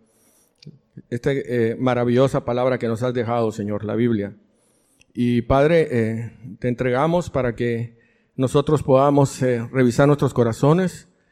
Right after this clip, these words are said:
y podamos, eh, entender si, si estamos adorando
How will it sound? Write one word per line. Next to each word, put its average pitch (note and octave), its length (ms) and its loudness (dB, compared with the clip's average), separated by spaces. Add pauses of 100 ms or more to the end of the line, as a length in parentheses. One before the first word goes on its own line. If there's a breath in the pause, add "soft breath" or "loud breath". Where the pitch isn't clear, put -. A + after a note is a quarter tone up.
(120)
y C3+ 120 -2
podamos, C3+ 560 0
eh, B2+ 200 -2 (200)
entender B2+ 600 0
si, C3 400 -4
si - 140 -8
estamos D3 440 0
adorando A#2+ 840 0